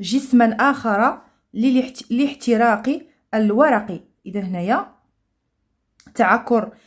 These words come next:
ماء الجير يدل على، إذا يدل على، آه، ظهور غاز ثنائي أكسيد الكربون. إذا تعكر ماء الجير يدل على، آه، وجود غاز ثنائي أكسيد الكربون.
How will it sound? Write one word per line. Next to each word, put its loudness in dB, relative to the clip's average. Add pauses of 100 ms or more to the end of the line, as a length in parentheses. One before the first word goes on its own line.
(200)
ماء -2
الجير -2 (580)
يدل 0
على، 0 (120)
إذا -10
يدل -4
على، -2 (380)
آه، -2
ظهور 2
غاز 0
ثنائي -2
أكسيد -8
الكربون. -4 (500)
إذا -8
تعكر -4
ماء -6
الجير 0
يدل 0
على، -2 (420)
آه، 4
وجود 0
غاز 2
ثنائي 0
أكسيد -6
الكربون. -2